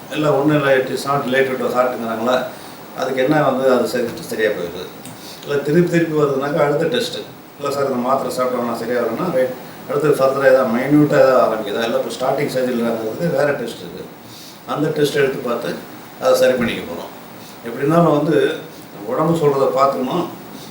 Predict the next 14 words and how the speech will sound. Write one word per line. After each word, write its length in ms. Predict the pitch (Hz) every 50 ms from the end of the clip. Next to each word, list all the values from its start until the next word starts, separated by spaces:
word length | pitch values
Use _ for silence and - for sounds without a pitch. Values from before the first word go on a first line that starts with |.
| -
இதுதான் 400 | 101 110 113 120 151 170 139 127
மஸ்ட்டு 380 | 131 - - - - 147 - - - - - -
அப்படின்ற 440 | - 120 - 131 127 123 123 123 120
மாதிரி 320 | 123 123 120 120 123 117 117
எதுவுமே 280 | 127 135 156 151 143
வச்சுக்கூடாது. 440 | - - - - - 90 87 85 - - - - - - - - - - - - - - - - - - - - - - - - - - - - - - -
டேக் 180 | 147 151 151 156
இட் 120 | 151 -
ஈஸி 240 | 147 139 - - 127 113
பாலிசின்னு 420 | 123 127 131 131 - 156 147 135 123
வச்சுக்கணும், 380 | 113 101 104 107 110 - - - - - - - - - - - - -
கேர்லெஸ் 380 | 127 139 147 156 151 143 - -
பாலிசியும் 460 | 135 135 135 131 127 - 160 131 -
போயிடக்கூடாது. 420 | 110 107 101 95 87 82 85 82